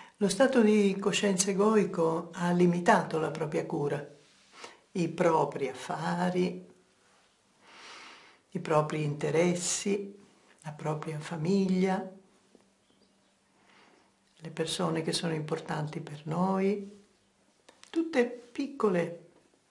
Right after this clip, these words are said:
chiusure, come se tutto quello che ci fosse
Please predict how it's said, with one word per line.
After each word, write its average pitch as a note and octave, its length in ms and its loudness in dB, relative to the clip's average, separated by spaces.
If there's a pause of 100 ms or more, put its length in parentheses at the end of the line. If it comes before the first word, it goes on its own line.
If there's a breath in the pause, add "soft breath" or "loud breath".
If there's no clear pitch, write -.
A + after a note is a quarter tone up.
(200)
chiusure, D3+ 640 -4 (1800 soft breath)
come G#3 280 4
se G3 540 0 (360)
tutto A#3 280 -2
quello G#3+ 180 2
che G3+ 120 0
ci G3+ 100 -4
fosse D#3+ 840 -2